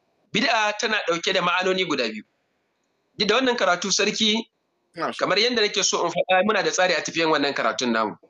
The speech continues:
Speaker 2: Na'am.
Speaker 1: Tsari ne da ka'ida.
Speaker 2: Mm.
Speaker 1: Kamar yadda kowa ya sani, insha Allahu,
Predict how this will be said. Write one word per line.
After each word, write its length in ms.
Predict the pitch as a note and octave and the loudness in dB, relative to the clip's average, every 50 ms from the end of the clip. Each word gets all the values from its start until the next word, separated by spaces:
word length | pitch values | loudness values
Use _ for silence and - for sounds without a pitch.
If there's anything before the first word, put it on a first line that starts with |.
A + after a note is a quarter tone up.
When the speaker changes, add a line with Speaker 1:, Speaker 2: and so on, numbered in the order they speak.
| _ _ _ _ _ _ _ | _ _ _ _ _ _ _
Speaker 2:
Na'am. 240 | C3 B2+ A2 F#2+ G2 _ _ _ _ _ _ _ | -6 -4 -4 -6 -8 _ _ _ _ _ _ _
Speaker 1:
Tsari 520 | - - - D#3+ F#3+ G3 G3+ G#3 G3 F#3 F3 | -10 -8 -4 -2 -2 -2 -2 -2 -2 -4 -4
ne 120 | F3+ F3+ | -4 -4
da 80 | E3+ E3+ | -4 -6
ka'ida. 480 | - - F3 F3 F#3 F#3 E3 C#3+ - - - _ _ _ _ _ _ _ _ _ D3+ | -4 -4 -2 0 0 0 0 -2 -4 -6 -12 _ _ _ _ _ _ _ _ _ -6
Speaker 2:
Mm. 180 | C#3+ B2+ A2 F#2 | -6 -6 -4 -2
Speaker 1:
Kamar 180 | C3+ D3 F3 | -2 0 0
yadda 260 | F#3+ G3+ G#3 G3 F#3 | 0 0 0 -2 -2
kowa 240 | F3 F3+ F#3 F#3+ F#3+ | -2 0 2 2 2
ya 60 | F#3 F#3 | 2 0
sani, 220 | F#3 G3 F#3 F3+ | 0 -2 -2 -2
insha 380 | F3 E3+ F3 F3 - G3 F3 D3 D3+ | -4 -4 -4 -2 -2 0 0 0 0
Allahu, 420 | D3 D3 C#3+ C#3 C3+ A#2 G#2 | 0 0 0 -2 -2 -4 -10